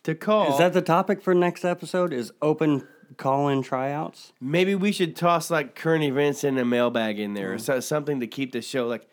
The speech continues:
Speaker 1: it's gonna be a very, uh, interactive show next week.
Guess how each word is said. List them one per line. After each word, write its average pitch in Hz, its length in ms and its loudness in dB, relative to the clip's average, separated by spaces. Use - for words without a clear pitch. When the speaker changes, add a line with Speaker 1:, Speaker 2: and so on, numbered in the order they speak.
Speaker 1:
it's - 160 -8
gonna 196 140 4
be 190 100 4
a 160 40 0
very, 139 480 2
uh, 101 260 -4
interactive 135 580 0
show 98 560 -4
next 107 320 -8
week. 87 300 -14